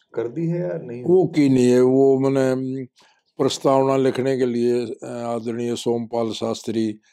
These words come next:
Speaker 2: जो हमारे, अ, एग्रीकल्चर मिनिस्टर रहे हैं वाजपेयी गवर्नमेंट में
Speaker 1: जी,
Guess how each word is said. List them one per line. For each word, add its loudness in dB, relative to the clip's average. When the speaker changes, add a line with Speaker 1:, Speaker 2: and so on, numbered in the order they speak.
Speaker 2:
जो -4
हमारे, -4
अ, -4
एग्रीकल्चर -4
मिनिस्टर -8
रहे 2
हैं -4
वाजपेयी -6
गवर्नमेंट -6
में -10
Speaker 1:
जी, -12